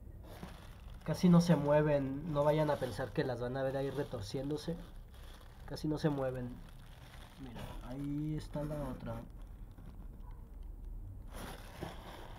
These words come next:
Y la jícama, ¿dónde está la jícama?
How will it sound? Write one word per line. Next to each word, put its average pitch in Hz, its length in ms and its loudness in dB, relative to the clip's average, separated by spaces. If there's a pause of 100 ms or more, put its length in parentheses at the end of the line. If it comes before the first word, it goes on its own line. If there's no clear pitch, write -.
(1900)
Y 160 100 6
la 151 120 8
jícama, 170 520 8
¿dónde 165 180 8
está 175 160 4
la 175 100 10
jícama? 151 760 4